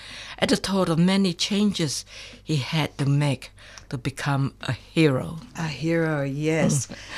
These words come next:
Speaker 2: So, you know, look, uh, Julia had a very interesting sex background. She knew all about the Kum-, K-, uh, Kumsa-, uh, Kamsatra from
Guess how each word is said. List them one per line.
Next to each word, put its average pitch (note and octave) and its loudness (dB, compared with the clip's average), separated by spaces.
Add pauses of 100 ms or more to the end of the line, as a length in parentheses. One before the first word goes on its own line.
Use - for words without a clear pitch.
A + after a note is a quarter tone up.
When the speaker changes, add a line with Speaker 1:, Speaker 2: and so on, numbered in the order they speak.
(200)
Speaker 2:
So, A#3+ 6
you B3+ -2
know, B3+ 4
look, A#3+ -4
uh, G3+ 0
Julia B3 4
had G3 -2
a D#3+ 0
very D3+ 0 (220)
interesting D3+ -2
sex - -4
background. B2 -4
She F#3 -2
knew D#3 2
all D3+ 2
about C3 0
the C3 -6
Kum-, C3+ 0 (160)
K-, - -6
uh, D3 -4
Kumsa-, C#3 0
uh, B2 -6
Kamsatra C#3 -2
from C3+ 0